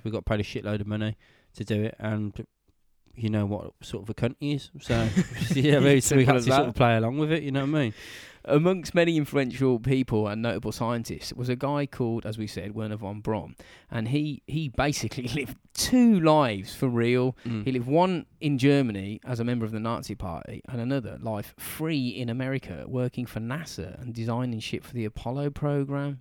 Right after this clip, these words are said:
Speaker 2: It's such a flip-flop of sides. He was born on March the twenty-third,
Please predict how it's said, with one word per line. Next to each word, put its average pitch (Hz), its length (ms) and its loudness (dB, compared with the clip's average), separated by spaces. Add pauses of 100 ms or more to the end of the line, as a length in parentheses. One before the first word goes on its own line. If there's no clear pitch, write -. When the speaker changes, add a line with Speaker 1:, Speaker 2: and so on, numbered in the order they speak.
(120)
Speaker 2:
It's - 100 -12
such - 220 -4
a 143 60 -2
flip-flop - 520 -2
of 98 120 -8
sides. 123 500 -6 (380)
He 127 80 0
was 123 80 2
born 147 340 6
on 139 100 2
March 160 460 0
the 147 80 -4
twenty-third, 117 800 -4